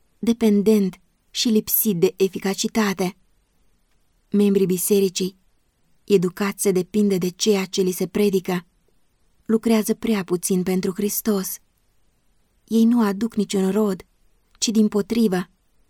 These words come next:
sporesc în egoism și necredincioșie. Ei își pun nădejdea în predicator și depind de eforturile lui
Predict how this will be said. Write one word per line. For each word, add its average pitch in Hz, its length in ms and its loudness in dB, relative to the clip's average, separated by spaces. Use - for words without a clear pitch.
sporesc - 580 -2
în 185 80 0
egoism 185 640 -2
și - 200 0
necredincioșie. 196 1080 0
Ei 220 180 4
își 196 180 0
pun 214 140 2
nădejdea 196 640 0
în 220 180 2
predicator 208 760 -2
și - 200 -2
depind 226 460 0
de 196 60 2
eforturile 196 640 0
lui 196 380 0